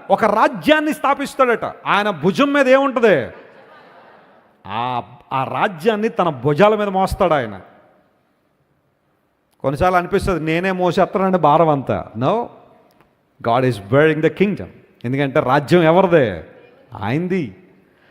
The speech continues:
ఆయన రాజ్యాన్ని ఆయన మోస్తాడు. నీ బిడ్డలు నువ్వేం చేస్తావు? మోస్తావు. పక్కింటోళ్ళ బిడ్డలు మోయమంటే మోస్తావా? "చేతులు లాగేస్తున్నాయి సిస్టర్ గారు" అంటావు.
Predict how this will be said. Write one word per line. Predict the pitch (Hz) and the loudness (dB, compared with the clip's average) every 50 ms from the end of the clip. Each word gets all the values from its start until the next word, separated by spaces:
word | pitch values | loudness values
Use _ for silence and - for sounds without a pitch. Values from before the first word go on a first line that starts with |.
| _ - 123 | _ -2 2
ఆయన | 143 180 220 226 226 220 | 2 4 4 4 2 0
రాజ్యాన్ని | 208 208 226 285 277 202 139 127 233 285 285 269 277 262 | 0 2 2 0 0 -2 -4 -4 -2 -2 -2 0 0 0
ఆయన | 277 277 277 277 | 0 2 0 0
మోస్తాడు. | 269 285 302 294 - - - - 302 302 294 294 285 277 233 - 113 - - - - - _ _ _ _ _ _ _ _ _ _ _ _ _ _ _ _ _ _ _ _ _ _ _ _ _ _ _ _ _ _ _ _ _ _ _ _ - | 2 2 2 2 0 -2 0 2 2 4 4 4 4 4 2 -2 -6 -12 -18 -20 -20 -20 _ _ _ _ _ _ _ _ _ _ _ _ _ _ _ _ _ _ _ _ _ _ _ _ _ _ _ _ _ _ _ _ _ _ _ _ -14
నీ | 135 175 208 214 | -10 -8 -8 -6
బిడ్డలు | 143 113 180 180 185 262 285 285 | -6 -6 -6 -2 -2 -2 -2 -2
నువ్వేం | 285 269 254 247 262 262 277 | -2 -2 -2 -2 -2 -2 -2
చేస్తావు? | 277 262 - - 277 269 269 269 262 254 220 175 - - - - - _ - - _ _ - | -2 -2 -2 -2 0 2 4 4 4 2 0 -4 -8 -16 -20 -20 -20 _ -20 -20 _ _ -12
మోస్తావు. | 156 175 202 233 262 269 - - - - 214 160 131 | -6 -2 0 0 0 0 -2 -6 -6 -4 -4 -2 -4
పక్కింటోళ్ళ | 120 - - 180 - - 240 247 247 226 262 262 254 | -4 -4 -6 -6 -6 -4 -6 -6 -2 -2 -2 -2 0
బిడ్డలు | 220 247 247 254 254 | 0 2 2 2 0
మోయమంటే | 233 240 240 240 247 254 220 262 | 0 0 0 0 0 0 0 0
మోస్తావా? | 247 226 226 233 220 - - 254 247 254 269 294 - - - - - - _ _ _ _ _ _ _ _ _ _ _ _ _ _ _ _ _ _ _ _ _ _ _ _ _ - | 2 4 4 2 2 2 2 2 4 2 2 -2 -4 -10 -20 -20 -20 -20 _ _ _ _ _ _ _ _ _ _ _ _ _ _ _ _ _ _ _ _ _ _ _ _ _ -12
"చేతులు | 196 196 220 247 | -10 -10 -8 -6
లాగేస్తున్నాయి | 226 208 202 208 214 214 208 220 220 - | -4 -4 -2 -2 -4 -4 -2 -2 -2 -2
సిస్టర్ | 226 247 - 180 185 | -2 -4 -4 0 2
గారు" | 190 180 160 | 2 4 4
అంటావు. | 139 123 95 87 76 | 2 0 -4 -10 -12